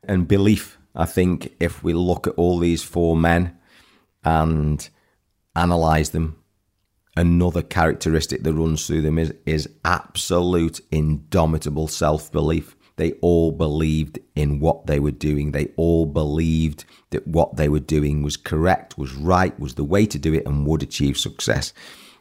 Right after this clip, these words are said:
And ultimately, the history tells us that that was so. Now, they all might not have gone about it exactly the same way, but it's having that self-belief. And that's a great lesson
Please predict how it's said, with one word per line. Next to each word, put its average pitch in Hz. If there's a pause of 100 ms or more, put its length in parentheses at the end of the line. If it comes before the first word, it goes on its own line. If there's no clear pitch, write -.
(120)
And 78
ultimately, 78 (480)
the 76
history 78
tells 73
us 71
that 73
that -
was 71
so. 76
Now, 76
they 78
all 80
might 73
not 87
have 67
gone 80
about 73
it -
exactly 73
the 73
same 76
way, 104 (760)
but -
it's -
having 78
that 78
self-belief. 73 (440)
And 71
that's -
a 78
great 78
lesson -